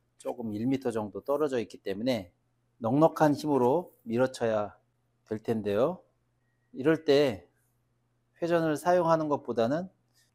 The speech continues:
열두 시 방향 쓰리 팁이라는 무회전 당점으로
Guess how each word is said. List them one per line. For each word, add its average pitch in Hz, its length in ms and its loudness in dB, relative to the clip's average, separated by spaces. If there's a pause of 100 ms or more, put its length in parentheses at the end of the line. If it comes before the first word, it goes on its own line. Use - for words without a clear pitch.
(300)
열두 147 300 2
시 143 140 0
방향 135 300 6
쓰리 175 280 0
팁이라는 120 920 -2
무회전 127 580 2
당점으로 110 720 -2